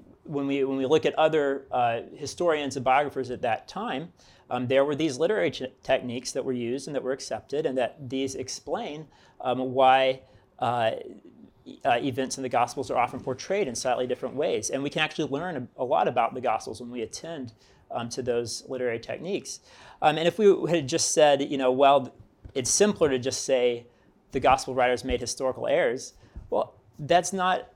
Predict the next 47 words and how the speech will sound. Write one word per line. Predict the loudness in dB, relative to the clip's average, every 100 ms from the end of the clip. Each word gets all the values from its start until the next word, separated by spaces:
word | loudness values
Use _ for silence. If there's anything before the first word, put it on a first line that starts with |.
| -4
an | 0
accurate, | 0 0 0 0
a | -2
great, | -2 4 4 4
good | 0 0
historically | -2 -2 -2 -2 0
accurate | 0 -2 -4 -8
description | -10 -10 -10 -10
of | -10
what's | -10 -10
going | -12 -12 -10
on. | -10 -12 -16 _ -20 -20 -20 -6
Um, | 0 2 2
and | -2 -2 0
in |
the | 0
same | 0 2 0 4
way, | 6 4 4
uh, | 6 6
it | 4 0
seems | -2 -2 2
like, | 2 2 -2 -20 _ -6
you | -4
know, | -2
we, | -2 -2
when | -4 -4 -2
we, | -2 -2 -4 -4
um, | -2 -2 -6 -12 _ -20 _ _ -20 -8
talk | 0 2 0
about, | -4 0 0 0 -2 -6 -4
uh, | -2 -2
Genesis, | 0 0 -2 -4
and | -6
this | -6
gets | -6 -8
much | -4 -4 -4
more | -4
controversial, | -4 -6 -4 -6 -4 -6 -8
I |
understand, | -14 -12 -10 -10 -14 _ -20
maybe | -12 -8 -6
even | -4
controversy | 0 0 0 -4 -4
in | -4
this | -6 -6
group | -4 -4
here, | 0 -2